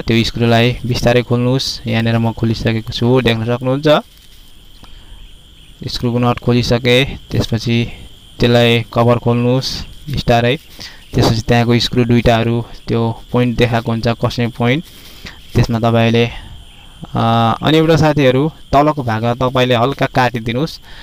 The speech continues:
यसो गर्नुभयो भने माथिदेखि इन, तलबाट आउट भए जस्तो देखिन्छ, राम्रो देखिन्छ, फिनिसिङ देखिन्छ साथीहरू। अनि यहाँनिर मैले भिडियोमा देखाए जस्तै तपाईँले हल्का थोरै काटिदिनुहोस्। अनि त्यसपछि साथीहरू,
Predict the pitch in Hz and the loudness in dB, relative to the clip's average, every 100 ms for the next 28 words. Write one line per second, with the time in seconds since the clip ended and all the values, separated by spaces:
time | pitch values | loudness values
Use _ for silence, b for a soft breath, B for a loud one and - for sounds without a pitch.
0 | B B B 135 139 135 135 127 113 113 | B B B -2 0 2 4 4 2 2
1 | 120 123 127 131 131 131 - 127 135 139 | 2 2 2 0 0 0 -2 -2 -2 0
2 | 120 120 117 117 123 123 127 120 117 117 | 2 2 2 0 2 2 2 2 2 -2
3 | 120 117 113 113 120 127 117 117 120 120 | -2 0 0 2 2 4 2 2 0 0
4 | 120 120 127 - - 170 165 175 151 143 | -2 0 0 0 -2 -4 -2 0 2 2
5 | 135 135 131 127 120 127 - B B B | 2 2 4 4 4 2 -4 B B B
6 | B B B - 110 113 143 - - - | B B B -8 -2 0 0 -6 -8 -2
7 | 113 113 113 117 127 B B 117 113 110 | 0 2 2 2 -2 B B 0 0 2
8 | 113 120 123 123 127 123 123 123 127 143 | 2 4 4 4 2 2 2 2 0 -2
9 | - 117 113 117 110 120 131 127 123 131 | -4 -2 0 0 0 -2 -2 2 4 2
10 | - B B B - 120 113 113 117 120 | 0 B B B -4 -2 0 0 0 0
11 | 113 - - - - - - - - - | -2 -6 -12 -16 -20 -20 -20 -20 -20 -20
12 | - - - - - B B B B B | -20 -20 -20 -20 -20 B B B B B
13 | B - 143 156 156 - 156 156 147 147 | B 0 2 4 2 2 0 2 2 2
14 | 143 170 | 2 0